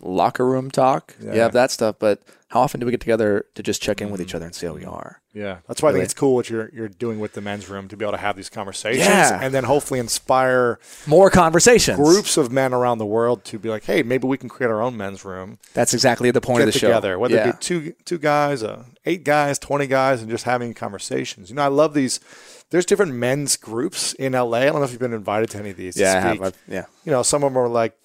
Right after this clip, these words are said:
Speaker 2: Christian-based or faith-based or whatever, and I think that's really cool, doesn't matter what it is, how it's based, just having open conversations.
Speaker 1: Yeah,
Speaker 2: More
Speaker 1: having an
Speaker 2: men should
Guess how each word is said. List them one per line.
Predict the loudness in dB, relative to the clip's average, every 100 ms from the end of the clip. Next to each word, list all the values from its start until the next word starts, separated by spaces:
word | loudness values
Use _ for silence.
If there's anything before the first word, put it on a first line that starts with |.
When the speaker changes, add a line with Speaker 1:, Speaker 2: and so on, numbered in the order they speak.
| _
Speaker 2:
Christian-based | -6 -4 -6 -6 -6 -10 -6 -2 0 -2 -6
or | -4 -4
faith-based | -4 -6 -4 -2 -2 -4
or |
whatever, | -4 -2 -2
and | -2
I | -4
think | -8 -12
that's | -12 -12
really | -14
cool, | -10 -6 -4 -4 -8 _ _ _ _ _ _ _
doesn't | -6
matter | -2 0
what | 2 2
it |
is, | 4 2 2 0
how | -2
it's | -4
based, | -2 0 0 -2 -6 -12 _ _ _
just | -14 -8
having | 0 0 0 -2
open | -4 -6
conversations. | -8 -8 -8 -8 -6 -8 -14 -16 -10 -6
Speaker 1:
Yeah, | -6 -4
Speaker 2:
More | 0
Speaker 1:
having | 2 2
an |
Speaker 2:
men |
should | 2